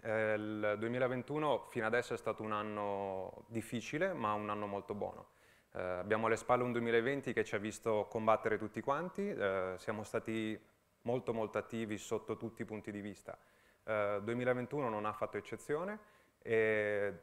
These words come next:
nonostante un finale di anno, insomma, un po' incerto, più che altro per delle, eh, politiche globali, insomma, per delle, per delle situazioni globali,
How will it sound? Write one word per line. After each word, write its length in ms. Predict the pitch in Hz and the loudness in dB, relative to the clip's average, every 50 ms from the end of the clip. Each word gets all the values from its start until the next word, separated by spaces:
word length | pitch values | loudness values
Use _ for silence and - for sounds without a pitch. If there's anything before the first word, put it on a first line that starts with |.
| - - _ _ _ _ _ _ | -18 -20 _ _ _ _ _ _
nonostante 540 | - 104 98 104 - - 123 117 117 - 123 | -6 -4 -4 -4 -2 -2 -2 -2 0 -2 -4
un 80 | 117 | -6
finale 340 | 104 - 127 120 117 117 113 | -4 -4 -2 0 2 2 2
di 100 | 110 113 | 2 4
anno, 240 | 117 120 120 117 113 | 2 2 2 0 -2
insomma, 260 | 107 - - 120 117 | -4 -4 -4 -4 -4
un 80 | 113 110 | -4 -2
po' 100 | - 113 | 0 0
incerto, 480 | 110 104 - - 117 113 107 - - 104 | 0 0 2 4 4 4 4 2 -6 -6
più 100 | - 104 | -6 0
che 100 | 92 107 | 2 2
altro 280 | 101 98 - - 101 | 2 2 2 -2 -4
per 200 | - - 98 92 | -2 -2 -2 0
delle, 360 | 95 101 98 98 101 101 92 - - - - - - _ _ _ | 0 0 0 2 2 2 0 -2 -8 -20 -20 -20 -20 _ _ _
eh, 200 | - 90 87 85 - - - - - - - - - - - - - - _ | -6 -6 -4 -6 -8 -8 -8 -8 -8 -8 -10 -12 -12 -18 -20 -20 -20 -20 _
politiche 640 | - 113 104 107 120 120 - 120 98 110 104 98 | -4 -2 0 0 -2 -2 -4 -2 0 2 0 2
globali, 420 | 90 101 98 104 113 107 98 92 | 0 0 4 4 4 4 2 -2
insomma, 400 | 92 92 - - 107 98 92 92 | -4 -10 -6 -6 -6 -4 -4 -6
per 200 | 95 101 98 98 98 | -2 -2 -2 -2 0
delle, 480 | 101 101 95 95 98 98 95 92 92 - | 0 0 0 0 -2 -2 -2 -4 -6 -6
per 120 | - 110 104 | -6 -6 -4
delle 320 | 104 110 - - 113 107 | -4 -4 -4 -4 -10 -10
situazioni 480 | 107 - - 107 117 107 - - 113 110 | -10 -12 -6 -4 -4 -4 -4 -6 -6 -4
globali, 460 | 110 139 139 123 117 120 123 117 104 | -2 -2 4 6 6 6 6 4 0